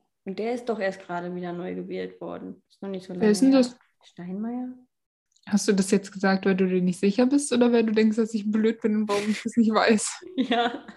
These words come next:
Speaker 1: zweiteres. <laughs> Unserem
Speaker 2: Ich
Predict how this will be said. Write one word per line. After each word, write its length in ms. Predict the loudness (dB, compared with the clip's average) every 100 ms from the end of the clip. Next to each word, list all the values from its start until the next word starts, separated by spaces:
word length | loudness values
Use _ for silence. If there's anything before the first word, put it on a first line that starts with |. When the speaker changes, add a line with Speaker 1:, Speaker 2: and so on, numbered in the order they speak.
| _ _
Speaker 1:
zweiteres. 600 | -4 0 2 0 -2 -2 -6 -12 _ _ _ _ _ -20 _ -4
<laughs> 1040 | 2 2 6 6 6 4 0 0 4 2 4 2 2 -2 _ 2 2 2 -10 -12 -12 -12 -12 -6
Unserem 440 | 8 8 10
Speaker 2:
Ich 60 | 6